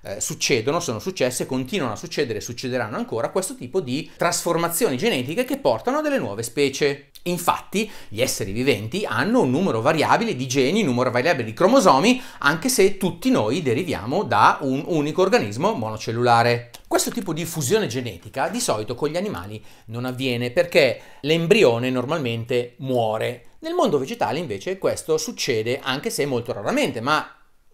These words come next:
un evento molto molto raro, se aspettiamo un tempo sufficientemente lungo, quindi insomma, eh, centinaia di migliaia di anni, beh, questo può avvenire ed è avvenuto più volte. Quindi trecentomila anni fa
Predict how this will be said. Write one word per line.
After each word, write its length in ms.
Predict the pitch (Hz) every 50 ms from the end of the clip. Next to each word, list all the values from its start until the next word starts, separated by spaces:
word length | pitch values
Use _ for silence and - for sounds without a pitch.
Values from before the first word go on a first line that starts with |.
| -
un 120 | 160 131 127
evento 480 | 127 139 190 208 180 147 123 120 107
molto 340 | 107 123 147 165 160 - -
molto 280 | 120 131 143 143 - 262
raro, 460 | 220 156 170 214 247 254 202 - -
se 500 | - - - - 139 139 - - - - - _ _ _
aspettiamo 600 | - 113 - - 120 113 - 165 180 160 131 120
un 80 | 117 113
tempo 260 | - 156 151 - -
sufficientemente 680 | - 123 117 - - - 127 120 131 127 143 147 - 226
lungo, 260 | 202 135 147 - -
quindi 220 | - 123 113 101
insomma, 320 | 98 - - 104 95 87 - - - - - -
eh, 320 | 104 101 101 101 101 101 98
centinaia 380 | - 139 127 120 135 151 151
di 80 | 131 123
migliaia 320 | 127 131 135 160 190 240
di 80 | 277 247
anni, 300 | 139 95 101 123 175 226
beh, 160 | 202 107 113
questo 260 | - - - - 196
può 120 | 190 - 117
avvenire 380 | 117 170 208 156 104 127 208
ed 120 | 240 247 180
è 60 | 135
avvenuto 500 | 110 131 143 165 139 123 117 110 151 143
più 160 | - - 247
volte. 640 | 196 170 143 139 135 135 - 147 143 139 - - - - - - -
Quindi 380 | - 247 180 123 95 98 -
trecentomila 720 | - 180 196 196 196 - 294 277 - 175 156 175 190 160 131
anni 180 | 127 127 117
fa 400 | 117 - - - - 139 190 -